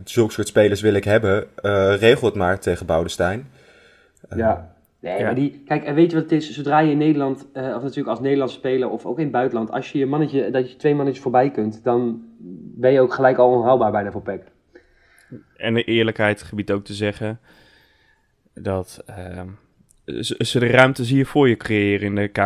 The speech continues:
Speaker 3: K D, heb ik het idee. Maar daar komen we
Speaker 2: Ja.
Speaker 3: zo meteen nog wel op, denk ik.
Speaker 1: <laughs>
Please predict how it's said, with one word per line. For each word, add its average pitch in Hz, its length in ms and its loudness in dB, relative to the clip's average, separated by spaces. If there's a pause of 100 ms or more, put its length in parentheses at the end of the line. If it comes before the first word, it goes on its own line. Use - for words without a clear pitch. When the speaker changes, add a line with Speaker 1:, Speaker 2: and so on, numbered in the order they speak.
Speaker 3:
K - 80 -10
D, 98 240 -2
heb 107 140 -10
ik - 60 -18
het - 120 -16
idee. 98 380 -8 (140)
Maar 110 160 -6
daar 110 160 0
komen 113 280 0
we 113 60 -2
Speaker 2:
Ja. 117 60 2
Speaker 3:
zo 120 80 4
meteen 123 300 2
nog 113 140 -2
wel 101 120 -4
op, 120 180 -6
denk 104 200 -4
ik. - 140 -8
Speaker 1:
<laughs> - 100 -14